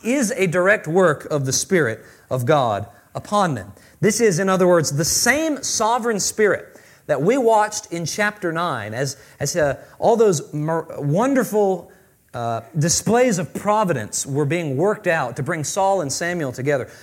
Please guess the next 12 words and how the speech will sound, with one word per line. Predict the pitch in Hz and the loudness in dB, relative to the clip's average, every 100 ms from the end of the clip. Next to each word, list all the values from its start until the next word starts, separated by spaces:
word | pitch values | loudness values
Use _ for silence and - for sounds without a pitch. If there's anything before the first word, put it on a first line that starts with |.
| - | -6
This, | - | -2
that | - 180 | 2 2
same | - - 254 302 | 0 0 2 2
sovereign | 254 - 233 247 233 208 | 2 2 2 2 0 0
Spirit | 147 - 220 190 147 - | 0 0 2 4 2 0
at | 170 170 | -2 0
work | 160 180 123 - - - - - - | 2 4 2 -2 -18 -20 -20 -14 -4
in | 143 | 0
this | 139 160 - | 2 2 0
text. | - 160 104 - - - - | 0 0 0 -4 -6 -6 -8
And | 131 | 0
notice, | 202 254 185 | 2 4 2